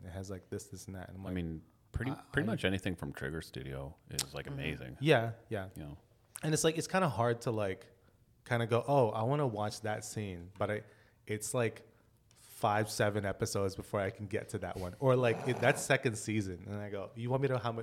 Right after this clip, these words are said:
Speaker 1: watch how many episodes? Twenty-six episodes?"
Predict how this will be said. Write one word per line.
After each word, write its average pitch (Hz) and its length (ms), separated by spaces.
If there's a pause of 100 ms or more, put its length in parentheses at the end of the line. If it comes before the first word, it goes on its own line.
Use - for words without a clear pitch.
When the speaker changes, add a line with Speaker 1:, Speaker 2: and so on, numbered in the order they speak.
Speaker 1:
watch 113 240
how 95 180
many 131 300
episodes? 160 580 (380)
Twenty-six 131 1080 (140)
episodes?" 139 540